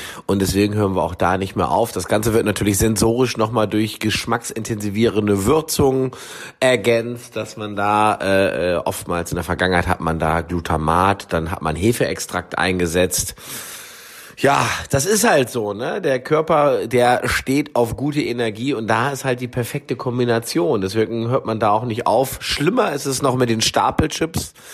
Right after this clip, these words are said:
Da gibt es eine wissenschaftliche Fressformel, weil da kann man ja rezeptorisch die perfekte Kombination aus Stärke und Fett, äh, machen und von daher, äh,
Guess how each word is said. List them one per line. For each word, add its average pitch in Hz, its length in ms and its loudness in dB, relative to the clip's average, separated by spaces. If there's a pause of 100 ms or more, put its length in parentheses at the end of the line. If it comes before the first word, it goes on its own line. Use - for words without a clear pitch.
(260)
Da 117 120 2
gibt 127 160 -2
es 127 120 -2
eine 120 140 4
wissenschaftliche 123 680 0
Fressformel, 101 1080 0 (360)
weil 104 160 2
da 113 140 2
kann 135 180 0
man 123 120 2
ja 113 80 4
rezeptorisch 120 840 2
die 113 200 -4
perfekte 120 640 -4
Kombination 117 760 -2
aus 87 220 -2
Stärke - 480 2
und 78 220 -2
Fett, - 480 -2
äh, 98 260 0
machen 98 400 -6
und 85 160 -8
von 85 180 -6
daher, 87 440 0 (500)
äh, 90 360 2